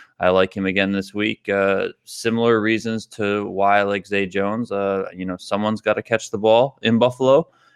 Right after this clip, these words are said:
Um, I think that, uh, Charles Clay provides that option. Uh, he's fairly cheap, thirty-two hundred. And if he gets the ball in some open space, I mean, Clay's an athletic guy. He can make some things happen. So I would look to roster him in some spots.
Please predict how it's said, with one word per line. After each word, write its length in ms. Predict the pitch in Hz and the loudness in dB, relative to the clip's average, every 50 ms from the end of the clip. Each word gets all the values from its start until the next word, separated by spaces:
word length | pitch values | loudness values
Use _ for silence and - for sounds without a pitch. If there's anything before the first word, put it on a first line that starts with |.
| _ _ | _ _
Um, 400 | - 92 92 92 92 92 92 92 87 | 0 2 2 4 4 2 0 0 -2
I 80 | 92 | -2
think 320 | 92 - - 101 92 - - | -4 -2 -4 -4 -4 -2 0
that, 280 | 98 95 92 - _ - | 0 0 0 0 _ -2
uh, 240 | 95 95 95 95 - | 0 2 2 0 0
Charles 400 | - - 92 92 92 92 - - | -4 -4 -2 0 0 0 -2 -6
Clay 220 | _ - 95 95 95 | _ -4 -2 -2 -2
provides 480 | - - 90 85 95 92 92 87 - | -4 -6 -4 0 2 2 2 2 2
that 160 | - 92 90 90 | 0 2 2 4
option. 460 | 92 95 98 - - 135 131 143 - _ _ _ _ _ _ - | 4 2 2 0 -2 -4 -4 -4 -6 _ _ _ _ _ _ -6
Uh, 200 | 90 87 90 90 | -2 0 0 0
he's 280 | 92 90 87 - - _ _ _ | 0 -2 -6 -10 -16 _ _ _
fairly 260 | - 101 95 95 92 | -2 0 2 2 0
cheap, 260 | - - - 104 92 | -2 -4 -6 -6 -4
thirty-two 440 | - - 98 95 95 95 - 101 95 | -2 0 0 0 0 -2 -2 -2 0
hundred. 360 | 101 107 110 110 117 120 120 - _ _ _ _ _ _ - | 2 2 2 2 2 2 0 -2 _ _ _ _ _ _ -4
And 240 | 98 104 107 101 101 | -2 0 0 0 0
if 80 | - | -2
he 100 | - 117 | -4 -2
gets 200 | 104 117 113 - | -2 -2 -2 -2
the 80 | - 113 | -6 -2
ball 300 | 95 110 110 110 117 117 | 2 4 4 6 6 4
in 80 | 113 117 | 2 0
some 160 | - 117 113 | -2 0 0
open 200 | 113 104 110 110 | 0 0 0 -4
space, 400 | - - - 110 113 123 123 123 | -6 -2 2 2 4 4 2 0
I 60 | 117 | -4
mean, 160 | 110 107 107 | -4 -4 -4
Clay's 260 | - - 110 110 107 | -2 0 0 2 2
an 60 | 110 104 | 2 0
athletic 400 | 107 - - 113 107 107 - - | 0 2 2 2 2 2 2 2
guy. 200 | 101 104 107 113 | 4 4 4 4
He 60 | 117 | 2
can 140 | - 107 101 | -2 -4 -4
make 160 | 104 101 - | -4 -4 -6
some 120 | - 95 | -10 -10
things 240 | - 101 101 95 - | -8 -8 -8 -4 -2
happen. 380 | 104 98 101 - - 117 117 117 | 0 0 0 0 -2 -6 -8 -6
So 320 | - - 107 104 107 - _ - - - - - _ _ | -2 0 0 2 0 0 _ -18 -20 -20 -20 -20 _ _
I 60 | 101 | 0
would 100 | 104 104 | 2 2
look 160 | 101 110 104 - | 2 0 0 -2
to 80 | 110 | -2
roster 360 | 98 104 104 107 110 - - 110 | 2 2 2 2 2 -2 -6 -6
him 140 | 110 110 | -4 -4
in 40 | 110 | -6
some 160 | - - 92 | -6 -8 -12
spots. 420 | - - - 85 - - _ _ | -12 -10 -8 -10 -10 -10 _ _